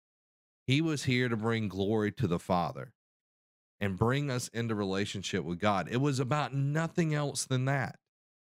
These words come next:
because Jesus is the Son of God. You know, so many times when we get an inheritance or we get more than we normally have,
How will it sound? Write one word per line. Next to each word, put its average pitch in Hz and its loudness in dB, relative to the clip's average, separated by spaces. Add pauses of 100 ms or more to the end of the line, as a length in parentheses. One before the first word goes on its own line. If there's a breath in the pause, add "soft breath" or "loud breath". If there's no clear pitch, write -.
(340)
because 117 2 (160)
Jesus 113 -2 (1000)
is 139 4
the 135 0
Son 143 2
of 113 -4
God. 139 0 (1200)
You 120 2
know, 123 0
so 139 0
many 139 -2
times 135 -2
when 104 -2 (420)
we 110 0
get 104 -2
an 101 0
inheritance 98 -2
or 92 2
we 104 0
get 104 0
more 101 0
than 98 -2
we 92 0
normally 95 0
have, 87 0